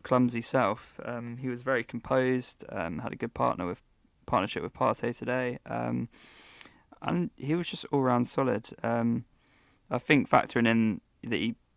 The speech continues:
did some really nice through balls, that's why he's gone up to seven and a half. Uh, without the through balls, probably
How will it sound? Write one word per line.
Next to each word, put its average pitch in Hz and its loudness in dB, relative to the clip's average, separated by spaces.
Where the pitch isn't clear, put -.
did 120 -4
some 113 0
really 110 2
nice 104 2
through 113 -2
balls, 107 0
that's - -2
why 107 4
he's 92 0
gone 104 -2
up - -4
to - -18
seven 95 -4
and 82 -2
a 107 -4
half. 101 -2
Uh, 98 -6
without 117 4
the - -14
through 107 -4
balls, 113 0
probably 101 -8